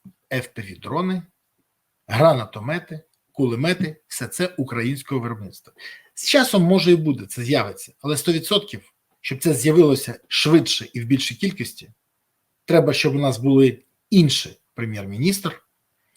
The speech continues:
інший Кабмін і інші люди, які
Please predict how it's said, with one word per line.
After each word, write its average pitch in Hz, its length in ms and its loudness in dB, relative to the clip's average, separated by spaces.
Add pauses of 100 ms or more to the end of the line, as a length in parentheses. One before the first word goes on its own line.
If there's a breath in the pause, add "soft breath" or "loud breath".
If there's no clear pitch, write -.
(260)
інший 175 440 0 (160)
Кабмін 151 640 2 (800)
і 180 160 -2
інші 240 320 0
люди, 110 360 -4 (600)
які 123 680 0